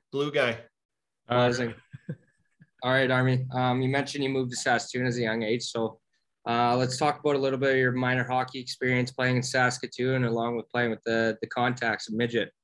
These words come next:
Speaker 1: Actually, I, I played for the Blazers. I, I, I was
Speaker 2: Oh.
Speaker 1: supposed to play.
Speaker 2: Me too.
Speaker 1: I was supposed to play for the Contacts, and I, uh, or I think I wanted to play for the Contacts. I forget which way it went, but I ended up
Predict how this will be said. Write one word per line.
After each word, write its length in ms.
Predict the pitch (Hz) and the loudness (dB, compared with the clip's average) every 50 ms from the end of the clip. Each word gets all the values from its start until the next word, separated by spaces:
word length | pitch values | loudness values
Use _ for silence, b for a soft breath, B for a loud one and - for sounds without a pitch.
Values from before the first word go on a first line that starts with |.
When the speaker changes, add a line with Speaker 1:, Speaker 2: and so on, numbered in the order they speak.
| _ _ _ _ - - | _ _ _ _ -4 -2
Speaker 1:
Actually, 400 | 156 156 - - 185 190 185 175 | -2 0 0 2 4 4 4 4
I, 300 | 160 160 165 160 165 165 | 4 2 2 2 0 -2
I 40 | 165 | -2
played 260 | 160 - 185 180 180 | 0 0 -2 -2 -2
for 80 | 185 196 | -2 -2
the 100 | 190 156 | -4 -4
Blazers. 720 | 127 117 120 120 120 131 151 143 - 131 107 95 - - - | -4 -4 -4 -2 -2 -2 -2 -2 -4 -4 -4 -6 -6 -8 -6
I, 80 | 135 131 | -4 -4
I, 200 | 120 135 139 139 | -4 -2 -4 -2
I 100 | - 143 - | -2 -2 0
was 140 | - 139 - | 0 2 2
Speaker 2:
Oh. 60 | - - - | 2 0 0
Speaker 1:
supposed 200 | 151 160 160 165 | 0 -2 -2 -2
to 80 | 185 160 | -4 -4
play. 460 | - 165 165 156 156 156 151 151 - - _ _ _ - | 0 2 2 4 4 2 0 -4 -10 -20 _ _ _ -4
Speaker 2:
Me 100 | 131 143 | -4 -2
too. 320 | - - 156 190 214 147 - - - - | 0 2 2 2 2 2 0 -2 0 2
Speaker 1:
I 60 | 151 160 | 2 2
was 120 | - - | 2 -2
supposed 320 | - - - 170 175 175 - | -2 0 0 0 0 0 -2
to 80 | 180 | -6
play 280 | 160 - 165 160 160 160 | -2 2 4 4 4 4
for 140 | 156 - 156 | 2 0 -2
the 80 | 147 139 | -4 -4
Contacts, 840 | - 131 135 135 139 139 135 147 139 131 127 117 113 117 - - - - | -4 -2 -2 0 0 -2 -2 0 2 2 2 0 0 -4 -10 -10 -8 -6
and 340 | 139 123 120 120 120 120 120 | -4 -4 -2 -2 -2 -2 0
I, 240 | 117 113 113 113 | 0 0 0 0
uh, 380 | 113 113 110 107 107 104 104 104 - _ _ _ _ _ _ _ _ _ _ _ _ - | 0 0 0 0 0 -2 -4 -6 -10 _ _ _ _ _ _ _ _ _ _ _ _ 0
or 180 | 131 131 127 123 | 2 4 4 4
I 160 | 123 123 123 | 4 2 0
think 240 | 120 139 160 156 170 | 0 -2 -4 0 0
I 80 | 165 | 0
wanted 400 | 127 117 113 113 120 135 143 143 | 0 0 -2 -2 -2 -2 -4 -6
to 80 | - 135 | -8 -8
play 180 | - 151 147 | -6 -4 -4
for 140 | 147 147 151 | -4 -4 -6
the 60 | 151 147 | -6 -6
Contacts. 560 | - 147 147 147 147 151 156 147 143 - 143 | -4 -4 -4 -4 -4 -2 -4 -4 -4 -4 -6
I 40 | 127 | -8
forget 360 | - 131 120 135 139 127 - | -6 -4 -4 -4 -4 -4 -4
which 180 | 143 131 - 135 | -8 -8 -6 -4
way 140 | 127 127 | -4 -2
it 100 | 123 107 | -2 -4
went, 280 | 113 113 117 117 113 117 | -4 -4 -2 -4 -4 -4
but 100 | - 110 110 | -6 -6 -4
I 60 | 110 | -2
ended 220 | 117 117 120 117 | -2 -2 -2 -2
up 200 | 120 113 - - | -2 -2 -4 -10